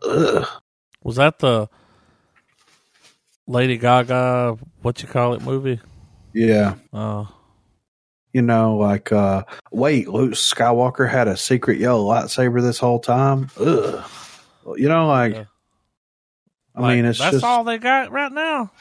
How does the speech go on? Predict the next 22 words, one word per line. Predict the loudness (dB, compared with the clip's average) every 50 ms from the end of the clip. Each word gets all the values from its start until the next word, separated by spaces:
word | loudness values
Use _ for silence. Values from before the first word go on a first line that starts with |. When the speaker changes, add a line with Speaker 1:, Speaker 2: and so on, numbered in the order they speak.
| _ _ _ _ _ _ _ _ -20 -20 -20 -16
Speaker 1:
Suicide | -12 -8 -4 -2 0 2 2 0 0 0 0 0 0 0
Squad | -2 -4 -2 0 0 0 0 0
Two | 0 0 0 0
gives | 0 0 0 0 0 0
Margot | 0 2 2 2 2 2
Robbie's | 2 2 2 2 2 0 0 -2 -2 -4 -6
Harley | -8 -4 -2 0 0 2 0 -2
Quinn | -2 -2 0 0 0
a | 0 -2
major | -2 0 0 0 0 0 0 0 0
role | 2 2 0 0
to | -2
play. | -6 -8 -8 -6 -6 -6
Well, | -4 -2 -2 0 0
no | 2 2 0 0
fucking | 0 -2 -2 -2 0 0 -2
shit. | -2 -2 0 0 0 2
Speaker 2:
Well, | 0 -2 -4 -8 -14 -20 _ _ _ _ -12 -10 -10 -10 -12 -14 _ _
since | -10 -6 -6 -4 -6 -4 -2
last | 0 2 2 2 0 0 0
week, | 0 2 2 0 0 -2 -2
we, | -2 -2